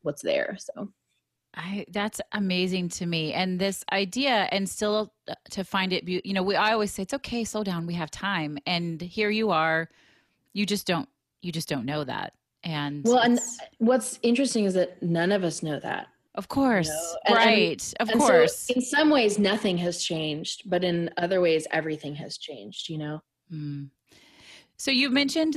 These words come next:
Speaker 2: that you now are a songwriter, which I think is lovely. And one of the things that I read from you is that you write songs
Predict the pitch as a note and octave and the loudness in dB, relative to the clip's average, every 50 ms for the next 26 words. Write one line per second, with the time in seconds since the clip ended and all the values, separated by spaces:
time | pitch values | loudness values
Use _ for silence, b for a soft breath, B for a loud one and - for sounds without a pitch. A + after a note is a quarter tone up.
0 | B3+ G#3+ G#3+ G3+ G3 F#3+ F#3+ F#3+ - - _ - F#3 F#3+ F#3+ F#3+ F3+ F3+ F3+ F#3 | 2 2 2 4 4 4 2 0 0 -4 _ -6 -2 0 0 2 2 2 2 2
1 | F#3+ G3 - - - - - - B2 E3 E3 D#3+ D3+ - - E3 D#3 D#3 D3 C#3+ | 0 0 -2 -4 -8 -12 -6 -2 0 2 2 2 0 -2 -2 -2 -2 0 -2 -2
2 | C3+ C3+ C3+ D3+ D#3+ D#3+ D3+ - - D#3 - E3+ E3 D#3 E3 D3+ D#3 D#3 D3+ D#3 | -4 -2 -2 -2 -2 -2 -4 -4 -6 -6 -4 -4 -4 -4 -6 -6 -2 -2 -2 -2
3 | D#3 D#3 D3 C3+ C3 - D#3 D#3+ E3 D#3+ - - C#3+ C#3 E3 F#3+ G#3+ A3 G#3+ A3 | -2 -2 -4 -4 -2 -2 -2 -2 -2 -2 -4 -4 -10 -6 -2 0 0 2 2 0
4 | G#3+ G#3+ G3 F#3+ E3+ - E3 D#3+ D#3+ D#3+ D#3+ D#3 D#3 D#3 - - _ _ - E3 | 0 0 0 -2 0 0 0 0 2 2 2 0 0 -2 -4 -10 _ _ -14 -4
5 | E3 F#3+ F#3 G3 G3+ G3 G3+ - - F3+ E3 D#3+ D3+ D3 D3+ D3+ D3 - - D#3 | 0 2 2 2 2 0 -2 -6 -4 -4 -2 -2 -2 0 0 0 0 -2 -2 -4
6 | D3 - E3+ - D#3+ F3+ F#3 E3+ E3 F#3+ G3 A3+ B3 - - - A3+ G#3+ G#3 G#3 | -2 -4 -4 -4 -2 -2 -4 -2 0 0 0 0 0 -4 -4 0 2 2 2 2
7 | G3+ G3+ G3+ F#3+ - | 0 0 -2 -4 -8